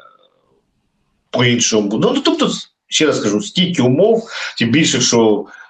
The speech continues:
якщо там от американців, все ж таки вдасться американцям цей, е, такий, як би сказати, такий хід, як всунути Україну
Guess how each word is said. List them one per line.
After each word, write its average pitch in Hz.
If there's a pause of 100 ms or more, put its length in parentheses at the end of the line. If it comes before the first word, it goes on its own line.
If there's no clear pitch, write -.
якщо 117
там -
от -
американців, 117
все 113
ж 113
таки -
вдасться 107
американцям 104
цей, 101
е, 104 (1600)
такий, 107 (1300)
як 104
би 104
сказати, 104
такий -
хід, 170
як 110
всунути 120
Україну 107